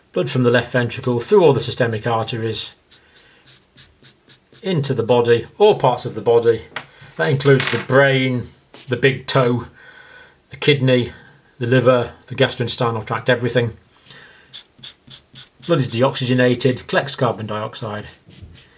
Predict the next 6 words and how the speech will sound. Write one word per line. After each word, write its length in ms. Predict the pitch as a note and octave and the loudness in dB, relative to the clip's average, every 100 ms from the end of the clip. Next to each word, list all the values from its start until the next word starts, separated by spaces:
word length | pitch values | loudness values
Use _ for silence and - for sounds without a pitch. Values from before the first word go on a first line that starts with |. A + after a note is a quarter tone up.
| _ _ | _ _
goes 320 | C3 A#2 G#2+ G2 | -4 -2 -4 -4
back 600 | A2+ B2 B2 B2+ D3 - - - _ _ _ _ _ _ _ _ _ _ | -2 -2 -2 -4 -8 -18 -20 -20 _ _ _ _ _ _ _ _ _ _
via 260 | C#3 C#3+ C3+ | 0 2 2
the 80 | |
systemic 420 | - - B2+ A#2 B2 | -2 -4 -4 -4 -4
veins 840 | A#2 A#2+ A#2+ A2+ A2 - - - | 0 0 0 -2 -6 -6 -8 -14